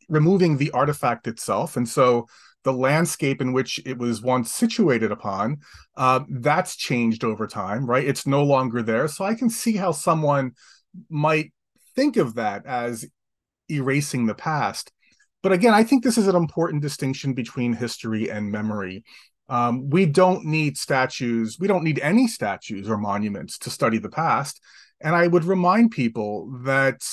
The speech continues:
um, we have no difficulty at all studying any number of events, individuals from the past who are not honored with a monument or statue or some other commemorative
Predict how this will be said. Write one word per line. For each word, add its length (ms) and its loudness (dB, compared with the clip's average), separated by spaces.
um, 480 0
we 340 0
have 400 2
no 240 4
difficulty 720 -2
at 60 -2
all 320 0
studying 580 -2
any 220 -2
number 460 0
of 380 -4
events, 600 -2
individuals 800 -2
from 160 -4
the 80 -2
past 480 -2
who 200 4
are 120 6
not 380 2
honored 400 0
with 140 -6
a 100 0
monument 600 0
or 160 -8
statue 540 -2
or 160 -2
some 320 -4
other 380 -2
commemorative 880 -4